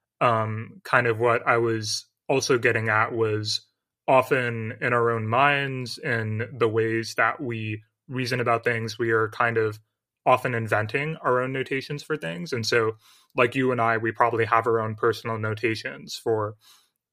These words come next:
well, taking notes, things like that. And so, um, there is a little bit of, like, translation inefficiency that could occur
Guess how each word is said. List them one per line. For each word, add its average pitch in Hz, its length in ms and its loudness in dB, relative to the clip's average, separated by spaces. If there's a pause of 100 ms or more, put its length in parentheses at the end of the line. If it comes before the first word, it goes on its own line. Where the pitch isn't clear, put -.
(120)
well, 110 360 2
taking 120 360 2
notes, 110 560 -2
things 117 220 -2
like 110 200 0
that. 123 280 2 (400)
And 120 240 4
so, 113 380 2 (480)
um, 113 540 0 (420)
there 135 280 6
is 123 180 4
a 156 80 2
little 143 260 4
bit 147 160 4
of, 123 140 0
like, 110 400 -2 (640)
translation 131 1300 -2 (680)
inefficiency 156 800 0
that 151 220 0
could 151 120 -2
occur 165 540 -2